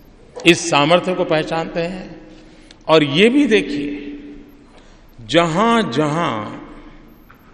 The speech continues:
महिला को अवसर मिला है,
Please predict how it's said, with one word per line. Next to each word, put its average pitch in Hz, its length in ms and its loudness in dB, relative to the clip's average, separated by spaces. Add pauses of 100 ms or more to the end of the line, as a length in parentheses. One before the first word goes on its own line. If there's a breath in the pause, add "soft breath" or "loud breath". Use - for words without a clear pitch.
(320)
महिला 127 440 -4
को 160 220 -8 (100)
अवसर 175 400 -2
मिला 101 320 -6
है, - 380 -14